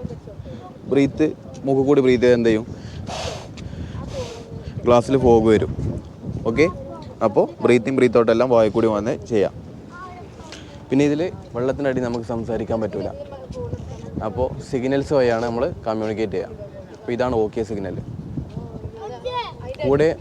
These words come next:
ഒരു ഡൈവ് മാസ്റ്റർ ഉണ്ടാവും, ഒരാളുടെ കൂടെ ഒരു ഡൈവ് മാസ്റ്റർ ഉണ്ടാവും. അപ്പോൾ അയാൾ ഇടയ്ക്കിടയ്ക്ക് ഇങ്ങനെ ഒരു പത്ത് സെക്കൻഡ് കൂടുമ്പോൾ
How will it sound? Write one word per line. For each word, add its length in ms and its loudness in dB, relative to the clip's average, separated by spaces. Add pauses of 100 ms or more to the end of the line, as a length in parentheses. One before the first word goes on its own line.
(300)
ഒരു 140 2
ഡൈവ് 200 2
മാസ്റ്റർ 300 -2
ഉണ്ടാവും, 280 2
ഒരാളുടെ 240 0
കൂടെ 220 -2
ഒരു 100 -2
ഡൈവ് 220 -2
മാസ്റ്റർ 260 -4
ഉണ്ടാവും. 240 -6 (960)
അപ്പോൾ 140 -2
അയാൾ 200 6
ഇടയ്ക്കിടയ്ക്ക് 400 4
ഇങ്ങനെ 240 0 (280)
ഒരു 80 -8
പത്ത് 200 2
സെക്കൻഡ് 220 0
കൂടുമ്പോൾ 320 0